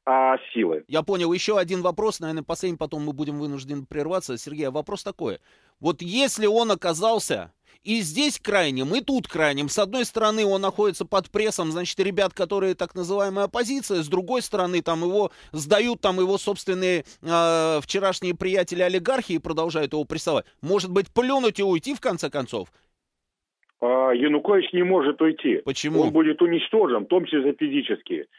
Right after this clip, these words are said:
Speaker 2: А,
Speaker 1: а,
Speaker 2: прям
Speaker 1: с большой
Speaker 2: физически?
Speaker 1: вероятностью.
Speaker 2: Прям сразу
Speaker 1: Ну,
Speaker 2: физически?
Speaker 1: конечно.
Speaker 2: Мгм.
Speaker 1: Вот, ну, как же видите, вы же все же видят,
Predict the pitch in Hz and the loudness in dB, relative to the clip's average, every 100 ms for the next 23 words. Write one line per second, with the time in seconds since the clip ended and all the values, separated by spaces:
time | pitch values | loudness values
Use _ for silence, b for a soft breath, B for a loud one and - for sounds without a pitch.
0 | b - 120 104 190 185 196 151 - 220 | b 2 4 6 4 4 0 2 2 4
1 | - 175 107 - 156 170 170 208 185 143 | 4 2 -2 -4 -4 -4 -2 -2 -2 -4
2 | 135 160 208 233 98 87 _ 156 180 160 | 0 2 2 0 -2 -8 _ -8 -4 0
3 | 135 160 160 170 151 165 214 190 160 156 | 2 2 2 2 2 2 4 4 4 4
4 | - 208 147 156 233 185 | 2 2 2 2 2 0